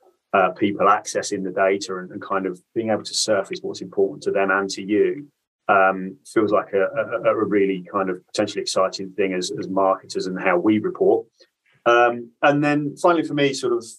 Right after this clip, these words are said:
uh, we, we talked a lot around event tracking as well, and one of the questions came in around event tracking.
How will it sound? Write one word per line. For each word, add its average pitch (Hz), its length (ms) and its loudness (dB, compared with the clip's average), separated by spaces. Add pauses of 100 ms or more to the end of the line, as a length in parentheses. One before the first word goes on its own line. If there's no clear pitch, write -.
(140)
uh, 120 240 4
we, 135 80 -6
we - 120 -8
talked - 260 -4
a 113 40 0
lot 117 200 2
around 104 280 -2
event 107 220 0
tracking 101 380 -2
as 95 60 -4
well, 101 260 4
and 98 100 0
one 98 100 -4
of 92 60 -6
the 95 80 -8
questions 98 560 -4
came 98 260 -4
in 104 120 2
around 92 320 0
event 90 220 -2
tracking. - 560 -6